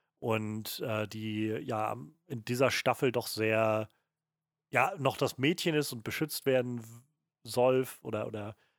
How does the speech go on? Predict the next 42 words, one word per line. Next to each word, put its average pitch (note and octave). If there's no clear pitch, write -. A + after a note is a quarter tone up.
der A#2
Chief -
versucht, A#2+
sie B2+
zu A#2+
beschützen, A#2+
aber G#2+
sie A2+
halt G#2
zwangsläufig G#2
erwachsen G2
wird F2+
und, F#2
oder F#2+
ihm D3
entwächst A2
sozusagen. F#2+
Und G#2
dazu A2+
kommt, A2
dass G2+
der A2
Chief -
im, -
im C3+
Sterben F3+
liegt D3+
oder, G#2+
oder G2+
seinem G#2
Tod, C3
äh, A#2+
sich, A2+
äh, A2
sich G#2+
entgegensieht A#2
und A2
nicht A#2
weiß, A2
wie A2+
er G#2+
mit G#2